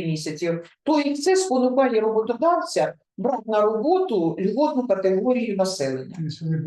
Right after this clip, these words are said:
Speaker 2: беруть, а їм
Speaker 1: Да,
Speaker 2: компенсують.
Speaker 1: да, да, компенсація, відбувається компенсація роботодавцю.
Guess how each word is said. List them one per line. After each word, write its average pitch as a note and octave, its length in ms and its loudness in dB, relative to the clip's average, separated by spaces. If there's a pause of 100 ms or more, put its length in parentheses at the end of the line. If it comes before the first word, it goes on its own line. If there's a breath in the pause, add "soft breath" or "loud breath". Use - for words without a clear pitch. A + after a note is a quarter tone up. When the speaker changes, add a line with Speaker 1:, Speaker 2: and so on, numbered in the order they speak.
Speaker 2:
беруть, F3 380 0
а D3+ 40 0
їм F3 200 2
Speaker 1:
Да, F3 120 -2
Speaker 2:
компенсують. E3+ 580 0
Speaker 1:
да, F3 400 0
да, - 380 -2
компенсація, B3 800 0
відбувається C4 540 0
компенсація G#3+ 720 -2
роботодавцю. D3+ 760 -4